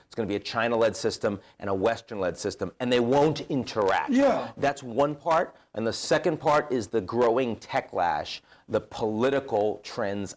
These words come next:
Speaker 1: against the big tech firms in the
Speaker 2: Does
Speaker 1: West because they
Speaker 2: techno-,
Speaker 1: see this
Speaker 2: I've been dying to
Speaker 1: problematic.
Speaker 2: ask you this question, Ian. Does technology enhance or accentuate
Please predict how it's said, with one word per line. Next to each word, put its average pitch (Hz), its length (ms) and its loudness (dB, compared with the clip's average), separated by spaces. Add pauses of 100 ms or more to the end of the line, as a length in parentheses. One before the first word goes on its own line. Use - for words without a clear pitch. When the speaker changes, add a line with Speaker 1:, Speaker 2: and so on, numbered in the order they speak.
Speaker 1:
against 107 760 -4 (260)
the 110 100 0
big 107 520 0 (260)
tech - 280 -2
firms 104 680 0
in 135 220 2
the 113 100 2
Speaker 2:
Does 107 100 0
Speaker 1:
West 117 300 0
because 220 240 -4
they 254 80 -8
Speaker 2:
techno-, 240 120 -8
Speaker 1:
see - 80 -10
this 233 80 -2
Speaker 2:
I've 233 80 -6
been 233 80 -4
dying 180 120 -6
to - 60 -
Speaker 1:
problematic. 285 320 -2
Speaker 2:
ask 220 180 -8
you 214 60 -8
this 185 160 -8
question, 262 440 -10
Ian. 156 300 -8
Does 160 320 -6
technology 233 1160 -6
enhance 202 880 -10
or 170 200 -8
accentuate 185 920 -6